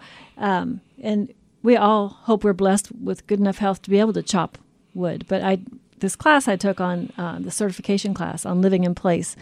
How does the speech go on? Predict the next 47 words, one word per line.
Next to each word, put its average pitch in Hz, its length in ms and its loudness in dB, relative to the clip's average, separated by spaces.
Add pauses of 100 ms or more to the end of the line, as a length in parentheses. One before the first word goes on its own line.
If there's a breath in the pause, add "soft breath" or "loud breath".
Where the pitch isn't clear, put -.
(380 loud breath)
they 220 80 6
had 214 120 10
us 208 80 10
do 214 100 6
this 196 200 4
exercise. 185 680 -2 (380 loud breath)
And 196 100 4
I've 185 200 6
brought 202 200 8
in 190 140 8
three 220 160 6
pairs 196 380 4
of 165 120 -2
glasses, 175 800 0 (100)
and, 175 520 2
um, 175 420 -2 (140)
they're 196 100 0
like 180 300 0
the 185 260 -6 (280)
Hex 202 280 -2
Armor 190 240 4
kind 180 240 0
of 170 240 -6 (360)
glasses, 190 420 2
and 185 80 2
they've 190 180 2
painted 262 300 8
'em 208 100 6
up 208 160 6
so 196 140 2
that 190 80 0
you, 190 200 0 (340)
you 202 140 2
kinda 247 300 8
get 196 220 4
the 175 80 -2
feel 170 480 2 (500 loud breath)
of 180 160 0
what 190 140 6
it's - 140 0
like 185 260 2
to 196 80 0
have 175 320 2 (100)
diabetes, 190 680 4
the 190 160 -4
spotted 180 420 0
vision, 175 560 0